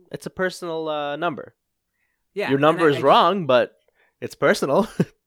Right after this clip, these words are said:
Speaker 2: You know what? Now that I say it out loud, though, I sound like a fucking asshole if I evaluate. Like, I was, I, I, someone cut me off in traffic, so I gave the movie a four out of seven. Like, what? <laughs>
Speaker 1: Uh, they actually were four minutes late with my dinner, so I gave them a two out of ten stars on Yelp.
Speaker 2: <laughs>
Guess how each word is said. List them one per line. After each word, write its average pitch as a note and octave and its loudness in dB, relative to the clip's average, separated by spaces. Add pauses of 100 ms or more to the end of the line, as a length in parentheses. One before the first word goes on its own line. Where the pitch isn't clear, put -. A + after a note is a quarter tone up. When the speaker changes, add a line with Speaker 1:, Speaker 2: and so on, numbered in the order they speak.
(220)
Speaker 2:
You F3 -6
know G#3 -4
what? A3 -8
Now F3+ -8
that A3 -4
I G3 -6
say G#3 -8
it G3 -6
out F3 -8
loud, E3+ -6
though, B2 -10
I A#2+ -10
sound F3+ -12
like F3 -12
a - -20
fucking D#3+ -14
asshole C3+ -12
if G#2 -14
I C3+ -6
evaluate. C3+ -10
Like, G#3+ -14
I D4 -4
was, D4 -6
I, B3 -4
I, C#4+ -6
someone E4 -4
cut C4 -2
me B3+ -8
off A#3+ -6
in F3+ -8
traffic, F#3+ -4
so G#3+ -12
I G3+ -4
gave G#3 -6
the G#3 -2
movie G3+ -4
a E3+ -6
four F#3+ -10
out G#3 -16
of F3+ -10
seven. E3 -10
Like, D3 -12
what? F3 -12 (320)
<laughs> - -20 (280)
Speaker 1:
Uh, A#2 -2
they C#3 -2
actually D3 -2
were C#3+ -2
four E3 2
minutes D#3+ -2
late D3+ -2
with B2+ -12
my C3 -4
dinner, B2+ -4
so C3+ -4
I A#2 -2
gave B2+ -4
them B2+ -8
a A2 -6
two E3+ -4
out C#3+ 2
of B2+ -6
ten C3+ -6
stars C3 -2
on A2 -8
Yelp. A#2 -4 (960)
Speaker 2:
<laughs> B3 -8